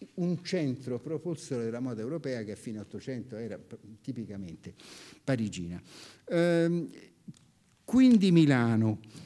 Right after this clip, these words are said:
ma poi anche Firenze. Ehm, a me dispiace che il biografico non abbia a suo tempo biografato Giovan Battista Giorgini, che nel millenovecentocinquantuno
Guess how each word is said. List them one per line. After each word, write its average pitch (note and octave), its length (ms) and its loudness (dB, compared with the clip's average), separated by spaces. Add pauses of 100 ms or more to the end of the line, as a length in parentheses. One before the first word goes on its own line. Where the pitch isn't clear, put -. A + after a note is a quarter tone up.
(140)
ma E3 180 4
poi A#3+ 280 2
anche F3+ 420 2
Firenze. B2+ 1080 2 (460)
Ehm, D#3+ 520 2
a - 80 -2
me A#3+ 160 6
dispiace A#3 480 2
che D#3+ 120 0
il E3+ 100 2
biografico F3 520 0
non D3+ 140 4
abbia D#3 440 0
a C#3+ 100 0
suo D3 200 -2
tempo D#3+ 300 0
biografato C3 600 -2
Giovan B2+ 300 0
Battista B2 480 -4
Giorgini, A2+ 720 -4 (460)
che G3+ 180 2
nel D#3+ 220 0
millenovecentocinquantuno F3 1700 -2